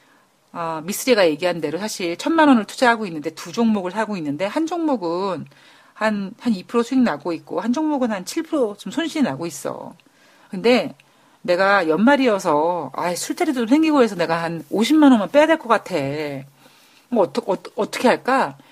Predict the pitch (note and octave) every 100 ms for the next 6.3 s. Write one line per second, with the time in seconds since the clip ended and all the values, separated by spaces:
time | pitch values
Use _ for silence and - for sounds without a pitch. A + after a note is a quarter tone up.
0 | _ _ - G#3+ F#3+ - C#4 - D4 C#4+
1 | C4 A#3+ A3 G3 F3 - _ _ _ -
2 | A3 A3 G#3 G3 F3+ E3 - _ _ -
3 | C4+ B3+ A#3+ G#3 G3 F3 - G#3 A#3+ -
4 | B3+ A3+ - A3 F#3+ F#3+ - A#3+ B3 B3+
5 | B3+ B3+ B3 - - - F#3 G#3 G#3 F#3+
6 | F#3+ F3+ E3+